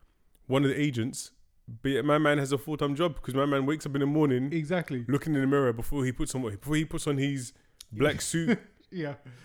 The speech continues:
Speaker 1: and then he goes to work as an agent.
Speaker 2: And he goes to the gym. He has his little coffee in the coffee shop.
Speaker 1: Do you know what I
Speaker 2: And
Speaker 1: mean?
Speaker 2: Yeah, but see, uh,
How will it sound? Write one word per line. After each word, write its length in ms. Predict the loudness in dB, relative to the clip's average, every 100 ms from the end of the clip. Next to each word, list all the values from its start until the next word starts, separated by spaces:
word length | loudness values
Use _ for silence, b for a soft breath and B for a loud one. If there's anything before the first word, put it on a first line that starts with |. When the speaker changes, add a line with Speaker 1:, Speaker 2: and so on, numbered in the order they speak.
| B
Speaker 1:
and 140 | -2
then 100 | 0
he 100 | 0
goes 460 | 4 4 4 2 -4 -14 -8
to 120 | -2
work 320 | 2 2 0 -2
as 180 | -2 0
an 80 |
agent. 440 | -2 -2 -2 -4 -8 _
Speaker 2:
And 120 | -6
he 60 | -4
goes 220 | -2 -4
to 100 | -4
the 100 | -6
gym. 520 | -2 0 0 -2 -4
He 140 | -4 -2
has 180 | -2
his 80 | -4
little 160 | -4 -4
coffee 320 | -4 -6 -4
in 80 | -4
the 80 | -4
coffee 300 | -6 -8 -6
shop. 400 | -4 -4 -6 -14 b b -6
Speaker 1:
Do 80 | 0
you 40 |
know 60 | 2
what 100 | 4
I 40 |
Speaker 2:
And 140 | 4 2
Speaker 1:
mean? 120 | 0 B B B
Speaker 2:
Yeah, 200 | -4 -4 -4
but 160 | -10 -10
see, 260 | -12 -12 -16 _ -18
uh, 120 | -14